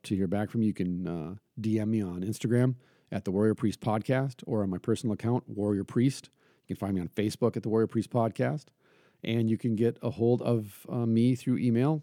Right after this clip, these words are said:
via Anchor F M, The Warrior Priest Podcast. You can go check out the website, the warrior priest podcast dot wordpress.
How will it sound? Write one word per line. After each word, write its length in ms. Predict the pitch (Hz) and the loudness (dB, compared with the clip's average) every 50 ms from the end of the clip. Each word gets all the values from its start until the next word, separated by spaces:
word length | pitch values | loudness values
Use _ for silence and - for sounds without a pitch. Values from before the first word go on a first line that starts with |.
| - | -6
via 400 | - - 101 104 110 113 117 - - | -10 -6 -2 0 2 2 2 0 -2
Anchor 280 | - 113 107 - - - | -4 -6 -4 -4 -4 -4
F 180 | - 135 - - | -4 -2 0 2
M, 180 | 165 165 120 | 2 2 2
The 80 | 92 90 | 2 0
Warrior 220 | 85 87 95 98 | 0 0 0 -2
Priest 240 | 95 - 113 110 - | 0 0 -2 -2 0
Podcast. 480 | - 131 147 151 - 101 67 - - - _ _ _ _ _ _ _ _ _ _ _ _ _ | 0 0 0 0 -2 -4 -6 -6 -12 -20 _ _ _ _ _ _ _ _ _ _ _ _ _
You 120 | _ - | _ -6
can 20 | 98 | -6
go 80 | 110 | -4
check 200 | 98 - 107 85 | -2 -2 -4 -4
out 60 | 101 82 | -2 -2
the 60 | 92 | 0
website, 440 | 104 123 120 - 143 127 127 123 - | 0 0 2 2 4 4 4 4 2
the 60 | 110 | -2
warrior 180 | 98 101 98 | -6 -6 -6
priest 340 | 90 - - 113 107 - - | -6 -4 -2 -2 -2 -2 -2
podcast 540 | - 107 101 95 - - 110 104 101 92 - | -2 -2 -2 -2 -2 -2 -2 -2 -2 -4 -4
dot 180 | - 87 73 - | -6 -6 -4 -2
wordpress. 540 | 107 123 131 123 - 143 139 127 - - | -2 -2 -2 0 2 0 0 0 -2 -8